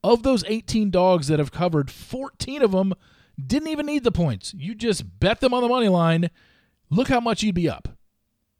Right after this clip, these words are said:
Now, I'm not gonna sit here and give out sixteen plays. I'm not gonna pick every game every weekend for you because that's just stupid. But what I am gonna tell you is this.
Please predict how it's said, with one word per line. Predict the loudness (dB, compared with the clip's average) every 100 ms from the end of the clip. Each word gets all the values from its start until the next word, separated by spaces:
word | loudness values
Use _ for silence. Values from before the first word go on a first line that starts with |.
| _ -14
Now, | -8
I'm | -4
not | -2 0
gonna | 0
sit | 0
here | 0 -2
and | -2
give | -2
out | -2 -4 -6
sixteen | -4 -4 -4 -6
plays. | -4 -6 -6 -8 -14 -18
I'm | -6
not | -2
gonna | 0
pick | 2 0 0
every | -2 0
game | -2 -2 -2
every | -2 -2
weekend | -2 -4 -6 -14
for | -12 -10
you | -10
because | -12 -10 -10 -12 -14 -16 _ _ _ _
that's | -6 -4
just | -4 -6 -8
stupid. | -6 0 0 -2 -14 -20 _ _ _ _ _ _ -2
But | -2 -2 _ _ _ _ _ _ _ -18
what | -8 4 4
I | 6
am | 4 2 0
gonna | -2 -2 -2
tell | -2 -2 0
you | 0
is | -2
this. | -2 -4 -8